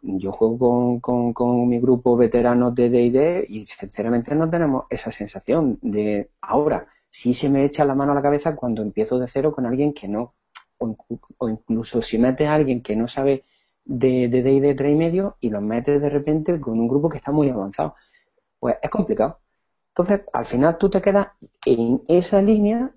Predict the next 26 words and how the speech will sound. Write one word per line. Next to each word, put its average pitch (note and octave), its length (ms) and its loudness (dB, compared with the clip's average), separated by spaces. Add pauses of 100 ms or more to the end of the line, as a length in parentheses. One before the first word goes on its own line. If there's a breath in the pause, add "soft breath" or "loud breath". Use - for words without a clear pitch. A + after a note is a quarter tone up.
en B2+ 280 0
la B2 80 2
versión A#2+ 340 -2
que, F3+ 300 0
que B2 140 -2
tú G#2 160 -6
quieras, G#2+ 260 -4
¿no? C3 200 -10 (420)
Y G#2+ 220 0
esos E3+ 220 0
retroclones, F3 580 0
pues, C3+ 160 -4
se C3+ 100 -4
inventarán, B2+ 840 -2
supongo, E3+ 800 -2 (540)
en A#2 160 -4
mi A2 100 -4
caso D#3 320 2
puedo B2+ 180 2
hablar C3+ 360 0
de, A2+ 380 -4
del G#2 180 -6
que - 140 -4
yo B2 80 2
he C3 40 0
creado, D#3+ 360 0